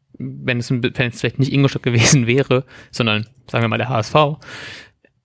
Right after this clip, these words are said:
vielleicht dann reingegangen wäre. So, und das, da war ich dann schon so ein bisschen, bisschen genervt davon. Ich war aber auch tatsächlich zwischenzeitlich von mir sehr genervt, wie viel me-, mehr Fokus ich,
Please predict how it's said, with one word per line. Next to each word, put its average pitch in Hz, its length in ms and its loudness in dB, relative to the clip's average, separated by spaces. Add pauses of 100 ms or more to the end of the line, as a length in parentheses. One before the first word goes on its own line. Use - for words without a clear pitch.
vielleicht - 480 -4
dann 123 80 2
reingegangen 117 360 -2
wäre. - 240 -6 (220)
So, 113 140 -8
und 117 120 -4
das, - 180 -2
da 120 180 4
war 117 80 4
ich 120 60 -2
dann 123 80 2
schon 131 180 2
so 120 60 4
ein 120 40 4
bisschen, 117 500 -2
bisschen 113 600 0 (460)
genervt 127 360 0
davon. 143 440 2
Ich - 140 -6
war 135 60 4
aber 131 140 0
auch 131 60 -2
tatsächlich 139 460 0
zwischenzeitlich 131 560 0
von 120 160 0
mir 131 440 4 (180)
sehr 127 260 0
genervt, 123 420 2
wie 127 60 -2
viel 135 380 0
me-, 127 240 0 (1080)
mehr 123 480 0
Fokus - 540 2
ich, - 300 -8